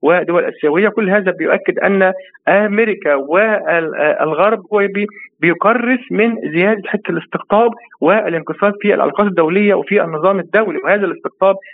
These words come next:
يعيدنا مرة أخرى إلى أجواء الحرب الباردة التي، آه، آه، استمرت بعد الحرب العالمية الثانية، وبالتالي سيهدد سلبًا الأمن والاستقرار العالمي في ظل العالم يعاني من صعوبات اقتصادية وتحديات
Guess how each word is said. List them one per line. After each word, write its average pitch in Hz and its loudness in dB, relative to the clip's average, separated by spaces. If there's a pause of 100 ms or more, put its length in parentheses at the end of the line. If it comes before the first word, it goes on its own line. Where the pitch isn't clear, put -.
(120)
يعيدنا 165 2
مرة 180 0
أخرى 165 0
إلى 170 2
أجواء 160 2
الحرب - -4
الباردة 160 0 (300)
التي، 165 0
آه، 151 4
آه، 143 0
استمرت 151 0
بعد 165 0
الحرب 165 -4
العالمية 143 2
الثانية، 160 0
وبالتالي 208 0
سيهدد 202 -2 (320)
سلبًا 226 2
الأمن 190 -2
والاستقرار 160 0 (280)
العالمي 160 2
في 214 -2
ظل 220 0
العالم 175 2
يعاني 175 0
من 180 -4
صعوبات 175 0
اقتصادية 196 0
وتحديات 180 0